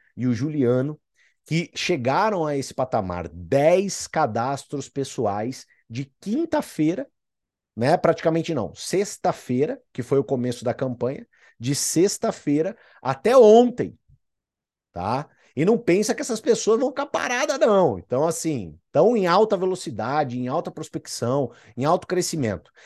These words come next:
E eu queria que elas dessem uma palavrinha pra todos vocês. Vou por ordem alfabética, né? E, obviamente, respeitando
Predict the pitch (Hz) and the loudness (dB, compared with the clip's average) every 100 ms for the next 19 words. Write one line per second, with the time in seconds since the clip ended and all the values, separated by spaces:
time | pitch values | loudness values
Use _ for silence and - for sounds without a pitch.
0 | - - 165 214 196 208 202 202 160 170 | -8 0 0 4 4 4 4 4 4 2
1 | 170 165 165 175 175 131 143 139 151 143 | 2 -4 0 2 2 0 -4 -4 -4 -4
2 | 127 139 175 - 165 247 - - _ - | -6 -6 -6 -2 -4 -4 -10 -14 _ -20
3 | _ _ _ 101 165 233 233 208 185 185 | _ _ _ 2 6 6 6 6 8 6
4 | 147 160 160 165 - 151 101 120 147 185 | 6 2 2 2 2 -2 0 -2 -2 -6
5 | - - 120 135 156 - 127 131 135 127 | -8 -4 -2 0 -2 -4 -2 0 0 -2
6 | 113 123 131 - 107 90 123 - 123 - | -2 -4 -6 -8 -6 -4 -6 -6 -8 -4
7 | 131 117 92 | -4 -4 -8